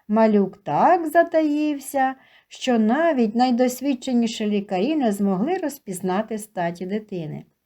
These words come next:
Родина з нетерпінням очікувала народження малюка, але цього разу пологи мали принести несподіванку.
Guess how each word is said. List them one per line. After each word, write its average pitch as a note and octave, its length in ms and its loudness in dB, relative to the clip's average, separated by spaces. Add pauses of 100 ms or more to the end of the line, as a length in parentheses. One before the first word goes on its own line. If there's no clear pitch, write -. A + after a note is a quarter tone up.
(360)
Родина G3+ 420 4
з F#3+ 180 -2
нетерпінням C4+ 720 -4
очікувала B3 680 -2
народження G#3+ 720 0
малюка, A3+ 600 -2 (480)
але A3+ 280 4
цього G#3 460 0
разу D4 580 0 (360)
пологи D4 920 2
мали B3 520 0
принести F3+ 840 -4
несподіванку. D#3+ 1300 -6